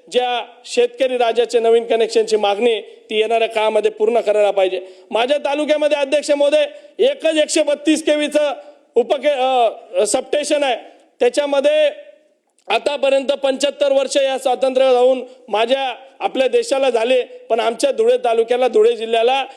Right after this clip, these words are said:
माझ्या तालुक्याला एकशे बत्तीस केव्हीचं एकच सबस्टेशन तिथं आहे आणि म्हणून आम्ही आता तीन सबस्टेशन, अ, नेर, बोरीस आणि शिरूरचं नवीन सबस्टेशन तिथं मोठ्या प्रमाणामध्ये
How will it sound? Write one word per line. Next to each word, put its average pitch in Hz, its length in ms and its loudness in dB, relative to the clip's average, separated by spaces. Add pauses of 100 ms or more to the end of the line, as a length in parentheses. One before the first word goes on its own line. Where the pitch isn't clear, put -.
(140)
माझ्या 214 340 -2
तालुक्याला 233 480 0
एकशे 226 380 0
बत्तीस 233 440 -8
केव्हीचं 240 540 -2 (280)
एकच 233 400 0
सबस्टेशन 214 480 -2
तिथं 185 200 -2
आहे 165 100 -2 (240)
आणि 240 140 -2
म्हणून 277 280 -2
आम्ही 294 220 0
आता 277 200 0
तीन 302 300 0
सबस्टेशन, 285 600 -2 (380)
अ, 220 240 2
नेर, 277 340 0 (200)
बोरीस 254 480 0
आणि 277 460 0 (360)
शिरूरचं 277 680 0 (120)
नवीन 240 300 0
सबस्टेशन 254 500 -2
तिथं 247 400 -2
मोठ्या 226 260 -2
प्रमाणामध्ये 233 760 0